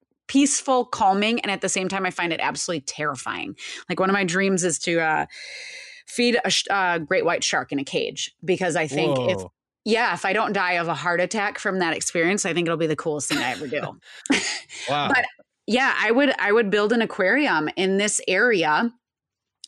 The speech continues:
Speaker 1: because I wanna share that with other people, kids in particular.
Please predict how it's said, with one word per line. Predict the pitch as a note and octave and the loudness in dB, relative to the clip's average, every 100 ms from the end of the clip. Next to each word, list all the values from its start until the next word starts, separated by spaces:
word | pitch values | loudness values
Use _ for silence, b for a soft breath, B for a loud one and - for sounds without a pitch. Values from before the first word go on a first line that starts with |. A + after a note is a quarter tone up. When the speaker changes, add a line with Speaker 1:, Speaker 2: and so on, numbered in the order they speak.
| - | -4
Speaker 1:
because | F3+ G3+ | 0 2
I | G3+ | 2
wanna | F#3+ F#3 G3+ | 4 2 2
share | - - - G3+ A#3+ | 0 0 2 2 2
that | F#3 D#3 D#3 - | 0 0 -2 -2
with | F3+ F3+ - - | 0 0 -2 -4
other | F3+ E3 F3 F3 E3 B B B - | -2 2 4 4 2 B B B -2
people, | D4 F#3+ - | 0 0 -2
kids | - A#3 A#3 | 0 0 2
in | B3+ | 2
particular. | - F3+ F3+ D3+ - A2+ - | 2 -2 -2 -4 -4 -6 -8